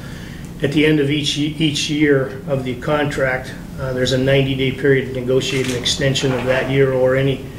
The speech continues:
any part of that contract. So it could be extended by one year, it could be extended by two, three. So that was important to us, and, and, uh, so the three years, it wasn't something that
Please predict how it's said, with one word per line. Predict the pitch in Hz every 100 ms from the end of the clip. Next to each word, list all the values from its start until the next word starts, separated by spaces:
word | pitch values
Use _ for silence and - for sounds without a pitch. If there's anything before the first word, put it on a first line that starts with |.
| - -
any | 151 139 -
part | 143 135
of | 120 - - - - - - -
that | 127 -
contract. | 139 120 131 113
So | -
it |
could | 135 127
be |
extended | 120 - 135 127
by | 123
one | 123 131 131
year, | 131
it | 123
could | 127
be | 120
extended | - - 131 120
by | 123
two, | 113 131 123
three. | - 123 127 120 - - - - -
So | - 147 131 123 - - 165 156
that | 170 156
was | 143
important | 143 151 139 131 -
to | 131
us, | 131 -
and, | 139 131 - 139
and, | 135 131
uh, | 127 127
so | -
the | 135
three | - 156 147
years, | 139 135 - - - - - -
it | 160
wasn't | 151 156 147 147
something | 147 143 135
that | 131